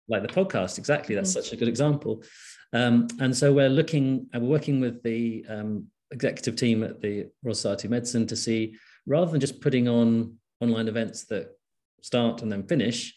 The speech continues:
Speaker 1: can we create online resources that are available over quite a period of time so that people can listen asynchronously? Um, and how can we attach as much educational value to that as possible?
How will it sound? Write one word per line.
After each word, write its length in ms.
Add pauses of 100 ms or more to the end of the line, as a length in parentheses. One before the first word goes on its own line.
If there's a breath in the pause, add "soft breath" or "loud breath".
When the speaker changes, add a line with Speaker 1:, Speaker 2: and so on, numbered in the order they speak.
(640 soft breath)
Speaker 1:
can 280
we 200
create 520 (260)
online 300
resources 800 (420 soft breath)
that 180
are 120
available 640 (180)
over 180
quite 220
a 40
period 280
of 80
time 480 (300 loud breath)
so 240
that 300
people 180
can 160
listen 240
asynchronously? 960 (420 loud breath)
Um, 320
and 400
how 160
can 160
we 60
attach 640 (240)
as 100
much 240
educational 540
value 240
to 120
that 100
as 80
possible? 600